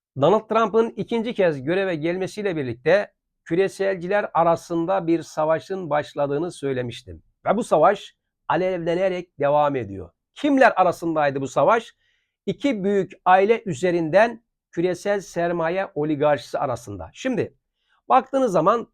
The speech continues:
Donald Trump öngörülemez bir lider, öngörülemez bir kişilik. Ne yapacağı belli olmayan istikrarsızlık içerisindeki bir kişi olarak görüldüğü için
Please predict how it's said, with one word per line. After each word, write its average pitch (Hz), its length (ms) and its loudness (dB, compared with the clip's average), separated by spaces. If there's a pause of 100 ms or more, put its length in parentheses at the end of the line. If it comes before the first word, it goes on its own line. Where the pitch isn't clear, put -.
Donald 240 300 4
Trump 190 300 0 (160)
öngörülemez 220 1000 2
bir 196 260 -4
lider, 170 720 2
öngörülemez 180 840 -2
bir 165 200 -6
kişilik. 147 540 -10
Ne 233 60 0
yapacağı 170 520 0
belli 165 320 -2
olmayan 170 680 -2
istikrarsızlık 165 1040 -6 (100)
içerisindeki 139 880 -8 (240)
bir 208 260 -2
kişi 247 340 -6
olarak 156 640 0
görüldüğü 202 380 2
için 233 500 -2